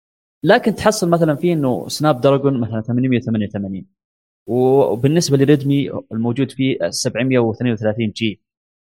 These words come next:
فهل هذا الفرق اللي هو أربعمية دولار أو ثلاثمية دولار تقريبا للمعالج فعلا تستحق، ولا، آه، معالج سبعمية واثنين وثلاثين ج-، آه، جي جدا يعني ممتاز و-، ولكن بعض الشركات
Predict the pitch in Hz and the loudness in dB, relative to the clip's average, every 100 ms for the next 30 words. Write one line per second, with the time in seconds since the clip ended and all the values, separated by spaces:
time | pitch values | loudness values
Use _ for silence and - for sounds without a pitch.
0 | - 147 214 233 156 196 160 120 143 117 | 0 4 4 4 4 4 4 2 0 0
1 | 98 101 - 120 127 135 113 117 113 - | -2 0 0 0 0 -2 0 0 0 0
2 | 110 104 113 120 110 110 110 101 127 - | -2 -2 -4 -2 -2 0 0 0 -6 -6
3 | 110 101 - _ _ _ _ _ _ _ | -4 -4 -10 _ _ _ _ _ _ _
4 | _ 113 131 143 - 101 95 127 127 123 | _ 0 2 4 2 2 4 4 4 4
5 | 180 165 117 180 196 185 175 - 170 190 | 4 2 2 2 2 2 -2 -4 -2 -2
6 | 190 185 180 170 - 110 120 107 87 95 | 2 4 6 4 2 2 2 2 0 -2
7 | 127 160 170 131 127 - 120 127 151 127 | 0 2 2 0 -6 -10 -8 -4 -2 -2
8 | 135 123 120 135 120 - 110 110 104 - | -4 -4 -4 -4 -8 -6 -4 -2 -2 -4
9 | 110 135 113 135 120 98 95 101 - 110 | -4 -4 -2 -6 -6 -6 -8 -12 -8 -6
10 | 104 - 123 123 104 92 - _ _ _ | -6 0 0 0 -6 -16 -18 _ _ _
11 | _ _ 101 117 117 117 120 113 - 110 | _ _ -4 -2 -2 0 0 0 -4 -10
12 | - 117 - | -4 -4 -4